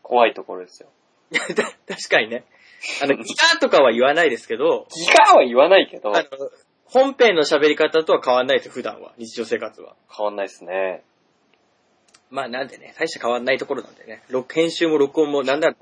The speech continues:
Speaker 2: アップロードもする必要ないことなんですけどね。
Speaker 1: <laughs>
Speaker 2: せっかくなんでね、聞いてくださる方がいるのであれば、いくらでもギガギガ。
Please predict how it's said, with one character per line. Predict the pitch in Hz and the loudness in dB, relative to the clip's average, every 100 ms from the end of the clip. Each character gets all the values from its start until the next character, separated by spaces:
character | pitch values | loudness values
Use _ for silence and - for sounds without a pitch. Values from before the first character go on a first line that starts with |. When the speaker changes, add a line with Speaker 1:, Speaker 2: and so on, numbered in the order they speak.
| - | -8
Speaker 2:
ア | 131 | -8
ッ | |
プ | - 185 | -4 2
ロ | 196 | 2
ー | |
ド | 135 | 2
も | 110 | -4
す | - | -8
る | 143 | -8
必 | - | -4
要 | 151 | 0
な | 160 | 0
い | 165 - - | 0 -6 -20
こ | 120 | -18
と | - | -2
な | 147 | 0
ん | |
で | 120 | 0
す | - | -12
け | 110 | -16
ど | - - - 151 - 107 165 | -14 -14 -10 -10 -10 -18 -12
ね。 | 185 | -6
Speaker 1:
<laughs> | |
Speaker 2:
せ | 190 | -6
っ | |
か | - - | -4 -4
く | 262 | 0
な | |
ん | 247 | 0
で | 131 | -2
ね、 | 139 | -6
聞 | 190 | -6
い | 185 | -4
て | 190 | -2
く | 190 | 2
だ | 190 | 2
さ | 220 | 2
る | - | 0
方 | 143 160 | -2 0
が | 131 | 0
い | 120 | -2
る | |
の | 143 | -4
で | 113 | -4
あ | 113 | -4
れ | 117 | -6
ば、 | 113 127 | -6 -10
い | - | -14
く | - 113 | -10 -8
ら | |
で | 110 | -6
も | 113 123 | -6 -6
ギ | 123 | -4
ガ | 135 | -4
ギ | 139 | -2
ガ。 | 120 110 | -4 -6